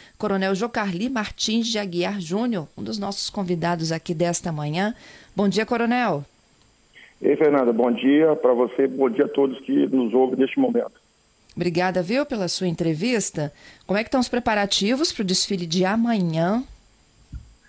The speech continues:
Speaker 2: Fernanda, força total, né? O pessoal tá muito motivado, muito empolgado. O pessoal que eu digo é as suas forças de segurança, as forças armadas,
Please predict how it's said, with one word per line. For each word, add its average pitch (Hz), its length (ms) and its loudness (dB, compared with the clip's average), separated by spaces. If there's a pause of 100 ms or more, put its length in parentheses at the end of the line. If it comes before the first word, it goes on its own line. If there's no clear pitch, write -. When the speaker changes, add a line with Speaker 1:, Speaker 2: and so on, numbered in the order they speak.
(460)
Speaker 2:
Fernanda, 165 380 4
força 175 440 0
total, 131 540 2
né? 123 140 4
O - 40 -2
pessoal - 760 2
tá 120 80 0
muito 120 840 0
motivado, 117 720 2
muito 120 440 -4
empolgado. 123 720 0 (400)
O - 60 -20
pessoal 131 380 2
que 131 100 2
eu 127 60 4
digo 131 320 4
é 127 100 4
as 113 140 0
suas 117 180 -2
forças 123 340 -2
de - 100 -18
segurança, 131 640 0
as - 200 -6
forças 117 340 0 (460)
armadas, 131 640 0